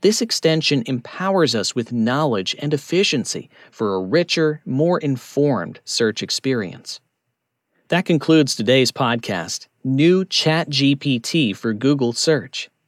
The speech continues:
Thank you for joining, and please subscribe to our podcast if you like what you hear and want to continue receiving helpful and time-saving updates throughout the week.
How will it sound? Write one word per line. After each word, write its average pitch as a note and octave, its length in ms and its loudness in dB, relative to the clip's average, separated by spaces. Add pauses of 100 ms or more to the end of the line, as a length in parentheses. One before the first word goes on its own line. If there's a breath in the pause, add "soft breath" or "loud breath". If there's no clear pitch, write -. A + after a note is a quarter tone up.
(300 soft breath)
Thank G#3+ 260 2
you A3+ 60 4
for D#3+ 120 2
joining, B2+ 500 2
and C#3+ 160 0
please A3 240 2
subscribe F#3 480 2
to D#3 80 6
our C3 100 4
podcast D3+ 640 0
if A2 100 -8
you A#2 60 2
like D3+ 260 0
what - 140 2
you A2 120 2
hear A#2+ 340 2
and - 160 -2
want D#3 120 2
to D#3 60 -2
continue F#3+ 540 2
receiving B2+ 500 2
helpful F#3 580 2
and G#2+ 140 0
time-saving E3 680 2
updates A#2 500 0
throughout A#2+ 360 0
the G#2+ 80 -4
week. C3 300 -2